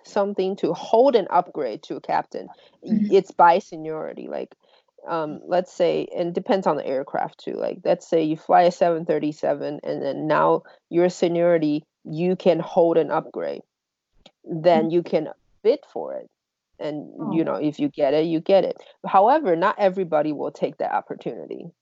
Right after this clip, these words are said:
Speaker 1: 'Cause
Speaker 2: Mm.
Speaker 1: some people will stay a first officer their whole career. They don't, s-, not everybody wants to be a captain, 'cause, you know,
Speaker 2: Mm-hmm.
Speaker 1: if, if something happened, it is captain's fault.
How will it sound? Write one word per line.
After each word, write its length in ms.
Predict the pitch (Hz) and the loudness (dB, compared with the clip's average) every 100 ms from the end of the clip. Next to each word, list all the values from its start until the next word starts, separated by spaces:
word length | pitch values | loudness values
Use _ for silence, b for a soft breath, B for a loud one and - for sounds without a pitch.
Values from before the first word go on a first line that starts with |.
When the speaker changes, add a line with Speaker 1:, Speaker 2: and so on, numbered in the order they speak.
| _ _ - | _ _ -6
Speaker 1:
'Cause 320 | 302 214 175 | -2 0 0
Speaker 2:
Mm. 80 | 175 | 0
Speaker 1:
some 220 | 214 254 | 2 2
people 680 | 320 262 269 - 156 147 175 _ | 0 -2 0 2 4 2 -2 _
will 200 | 165 165 | -2 0
stay 580 | 170 - 233 220 170 175 - | -2 -4 0 2 2 -2 -2
a 100 | 175 | -2
first 320 | - 190 190 | 0 -4 0
officer 460 | 202 220 165 - 151 | 0 0 -6 -4 -4
their 140 | 147 | -4
whole 240 | 151 160 | -2 -2
career. 340 | 165 156 160 147 b b b _ | -2 -2 -2 -4 b b b _
They 100 | 214 | 4
don't, 180 | 302 - | 4 2
s-, 120 | 175 - | -2 -6
not 220 | 220 254 196 | -2 0 2
everybody 460 | 196 214 180 170 | 2 2 2 2
wants 200 | 170 165 | 0 -4
to 60 | 165 | -8
be 140 | 156 | -6
a 60 | 147 | -6
captain, 600 | - 135 151 180 196 240 _ | -4 -4 -6 -8 -10 -12 _
'cause, 280 | - 165 151 240 | -4 -2 -2 -4
you 140 | 175 | -4
know, 100 | 185 | -4
Speaker 2:
Mm-hmm. 80 | - 170 | -2 -2
Speaker 1:
if, 120 | - _ _ _ _ _ | -4 _ _ _ _ _
if 260 | 156 214 - _ _ _ _ _ _ _ _ _ | -2 -2 -4 _ _ _ _ _ _ _ _ _
something 440 | - 226 269 247 | -4 -2 2 2
happened, 640 | 208 170 175 - 95 76 175 _ _ _ | 2 0 0 -2 -12 -14 -18 _ _ _
it 160 | 185 | -4
is 180 | 185 156 | -2 -4
captain's 580 | - 127 135 - - - | -2 -2 -2 -4 -12 -14
fault. 340 | - - - | -10 -8 -8